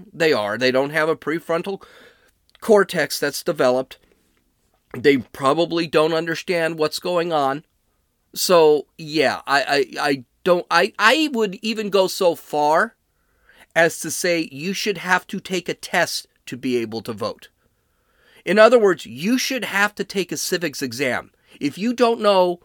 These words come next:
who the first president was, and I know seventeen-year-olds that don't know who the first president of the United States was, if you don't know who Abraham Lincoln, or you don't, you don't know what the Emancipation Proclamation is and think Abraham Lincoln is a racist,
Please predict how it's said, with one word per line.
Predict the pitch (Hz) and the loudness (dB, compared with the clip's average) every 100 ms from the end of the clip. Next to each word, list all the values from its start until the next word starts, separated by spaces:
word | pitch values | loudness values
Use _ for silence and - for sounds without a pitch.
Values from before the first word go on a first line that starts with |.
| _ _ | _ _
who | - 208 202 | 0 0 0
the | 180 | -4
first | 170 190 185 - | 0 2 0 -2
president | 196 180 175 180 - | 2 2 2 -2 0
was, | 170 139 101 | 2 2 0
and | 127 | 0
I | 139 | 0
know | 165 170 202 | 2 0 0
seventeen-year-olds | - 208 202 202 220 202 156 127 | 0 0 0 -4 -2 0 2 2
that | 147 127 | 0 -2
don't | 151 156 | 0 2
know | 175 | 0
who | 175 180 | 0 -4
the | |
first | 165 180 170 | -4 -6 -4
president | - 165 160 156 | -4 -4 -4 -10
of | 151 | -10
the | |
United | 156 143 139 | -6 -6 -6
States | - 135 - | -6 -6 -6
was, | 90 92 - - _ _ - | -14 -14 -20 -20 _ _ -6
if | 147 | -4
you | 175 214 | -2 4
don't | 220 214 | 6 6
know | 220 202 | 6 2
who | 214 | 2
Abraham | 190 190 180 180 180 180 | 0 2 0 -2 -2 0
Lincoln, | 175 175 165 - | -2 -2 -4 2
or | 165 | 2
you | 160 160 190 | 2 -6 -6
don't, | 190 202 190 180 | -2 -2 -2 -4
you | 180 208 180 156 | -8 -6 -8 0
don't | 190 196 | 2 2
know | 196 | 0
what | 180 170 | 0 -2
the | 175 | -6
Emancipation | 165 170 - - 165 - 156 | -2 -4 -4 -6 -6 -6 -6
Proclamation | 160 151 - 156 147 151 156 | -4 -4 -4 -4 -4 -4 -6
is | 156 127 113 - - - | -2 -2 -4 -14 -16 -6
and | 147 | -4
think | 180 156 | -2 -4
Abraham | 156 175 170 160 175 170 | -4 -2 -2 -2 -2 -2
Lincoln | 165 170 170 | -4 -4 -4
is | 160 160 | -4 -4
a | |
racist, | 156 170 156 120 104 | -2 -2 -2 -6 -8